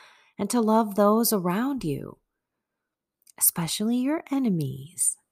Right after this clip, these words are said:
and those who push your buttons and those who frustrate you and your family members who get under your skin, who don't believe what you believe,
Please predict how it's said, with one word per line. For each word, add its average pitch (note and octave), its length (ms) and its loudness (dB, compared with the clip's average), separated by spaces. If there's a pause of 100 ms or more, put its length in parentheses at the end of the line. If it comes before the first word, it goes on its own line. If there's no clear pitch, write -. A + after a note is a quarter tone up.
(1080)
and D3+ 100 0
those E3 200 4
who A#3+ 100 4
push B3 400 2
your C4+ 140 4
buttons F3 920 4
and D3+ 160 -2
those E3+ 280 0
who G#3+ 180 2
frustrate G3+ 880 0
you B2+ 460 -2
and B2+ 260 -6
your G#3+ 160 2
family G#3+ 580 4
members B2 600 0
who F3+ 100 0
get F#3+ 220 0
under G#3 260 4
your A3 180 4
skin, F#3 720 0 (760)
who A3 80 6
don't A#3+ 200 8
believe B3+ 600 6
what G3 120 6
you D#3+ 200 2
believe, C#3+ 580 -2